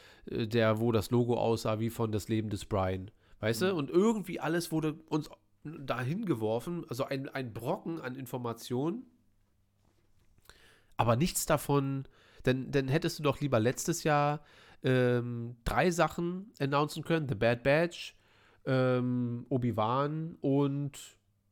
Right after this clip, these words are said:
Speaker 1: The Acolyte von mir aus und komm mir doch aber dieses Jahr und zeig mir einen schönen Endor-Trailer, einen Obi-Wan-Trailer und, äh,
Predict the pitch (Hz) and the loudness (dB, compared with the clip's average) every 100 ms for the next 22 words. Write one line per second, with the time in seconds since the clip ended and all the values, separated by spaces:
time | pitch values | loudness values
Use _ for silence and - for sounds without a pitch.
0 | _ _ _ _ _ - 135 160 196 208 | _ _ _ _ _ -4 0 2 4 4
1 | 220 - 160 147 175 185 214 247 - _ | 4 2 -2 0 0 0 -2 -6 -14 _
2 | _ - 156 - 185 185 156 143 139 120 | _ -4 -2 2 2 4 2 0 -2 -2
3 | 156 214 190 - 127 139 190 - - 139 | -2 -4 -4 -4 -2 0 -2 -6 -10 -6
4 | 135 143 139 139 117 - - 214 220 - | -2 -2 0 -2 -4 -2 2 2 2 -2
5 | 170 185 185 180 - 185 196 196 190 - | -4 -2 -2 -2 -6 -4 -4 -6 -8 -14
6 | 117 120 135 123 120 139 180 170 170 175 | -8 -4 -4 -2 -2 -2 -2 -4 -6 -4
7 | 175 175 180 - - - - 147 147 147 | -4 -6 -8 -14 -20 -14 -2 0 0 -4
8 | - - 131 131 131 131 131 | -8 -2 0 2 2 2 0